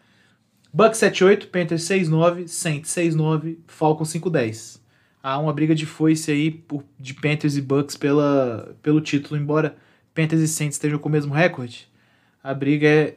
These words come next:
entre Bucks e Panthers. Quem briga pela ult-, pelo último playoff spot na N F C? Ó, aqui a gente já tem quatro times, tá? Falta classificar o campeão da N F C Sul,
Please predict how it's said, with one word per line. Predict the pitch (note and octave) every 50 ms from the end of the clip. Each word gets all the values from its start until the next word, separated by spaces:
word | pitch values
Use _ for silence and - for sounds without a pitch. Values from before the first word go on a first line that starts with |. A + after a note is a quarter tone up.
| _ -
entre | - D3 C#3 - D3+
Bucks | C#3 D3 D3+ D3 -
e | E3+
Panthers. | D#3 - C#3+ B2 A2 G#2+ A2 G#2 - - _ _ _ _ _ _ _ _ _ - _ _ _ _ _ _ _ _ _ _ _ _ _ -
Quem | - B3 C#4+ D#4 D#4+ E4 C4+
briga | A3 B3 B3 B3 B3 B3 A#3+
pela | A#3+ A#3 A#3 A3+ A3 G#3+ G3+
ult-, | G3 G3 G3+ G#3 A3+ A#3 A#3+ - -
pelo | - A3 G#3+ G3+ G3+
último | G#3+ A#3 A3+ - A3+ A3
playoff | - - G#3 F#3+ F#3 F#3+ F#3 -
spot | - - - - - F3+ G3 G#3 F#3+ - - - - - - - _ _ _ _ _ _ _ _
na | - C#3 D#3+ E3 E3 E3 E3
N | E3+ F3 F3 F3+
F | E3 D#3+ -
C? | - -
Ó, | F3 F3 D#3+ C3 A#2 -
aqui | - - - - F#3+
a | F#3
gente | F#3+ G3 -
já | G3 F3+
tem | - F#3+ F#3
quatro | D#3+ - G3 G#3 A3 A3 G#3+ G#3
times, | - - D#3 B2+ A#2 A#2 -
tá? | - F#3 G3 G#3 G3+ G#3 - _ _ _ _ _ - - _ _ _ _ _ _ _ _ _ _ _ _ _
Falta | - - - G3 G#3 G#3 G#3+ G#3
classificar | - G3+ F#3+ - - - G3+ F#3 - - - D#3+ D3 C3 A#2 A2+ A2 - _ _ _ _ _ _ _ _ _ _ -
o | D#3 D3+
campeão | - - F#3 F3+ - F3+ F3 F#3+ G3
da | F#3+ F3+
N | F3 F3
F | E3 E3
C | - - D#3+
Sul, | - - - - C3 C#3 D#3+ -